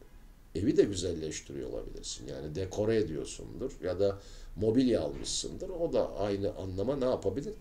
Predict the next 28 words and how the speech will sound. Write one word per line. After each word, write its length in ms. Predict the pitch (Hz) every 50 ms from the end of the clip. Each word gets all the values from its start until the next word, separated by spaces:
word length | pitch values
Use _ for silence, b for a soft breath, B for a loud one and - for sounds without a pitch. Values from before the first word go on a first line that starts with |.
| - 101
Gelebilir. 840 | 95 98 101 117 151 156 - 98 107 107 104 104 95 - - - - - - - - - - - - - - - - - - - - - - - - - - - - - - - - - - B B B B B B B B B
Bu 160 | - 107 101
boğa 240 | 107 120 120 117 113
için 320 | 107 - - - 113 131 156
de 40 |
atladık 580 | 165 131 110 - - - 120 - - - - -
yani 300 | 78 65 58 60 62 64
söyleyeyim. 500 | - - - 69 69 73 90 127 143 139
Tabii 260 | - - 82 - - -
tamamını 460 | 82 80 80 90 82 82 87 87 87
izleyenler 580 | 85 73 - - 64 58 53 52 52 52 50
için. 280 | 50 - - - - - - B B B B B B B B B B
E, 40 | -
altının 520 | 69 73 92 101 101 95 98 110 117 123
sahibi 480 | 117 - - 85 80 80 69 71 69 -
beşte 380 | 71 69 - - - - 62 60
gibi. 240 | 60 64 - 69
Yani 480 | 69 71 76 78 78 78 78 73 71 71
bir, 380 | 80 82 78 - - - - - -
e, 180 | 69 62 -
altının 400 | - 64 71 71 - - 85 92
sahibinin 500 | 90 - 90 87 95 95 98 101 98 95
beşte 300 | 98 98 95 - - -
olması 360 | 131 135 107 95 98 - - -
tabii 280 | - 139 135 113 - - - - -
enteresan 540 | 92 101 98 - 107 117 - - 127 120 101
bir 100 | 80 - -
pozisyon. 440 | - - - - - - 143 175 -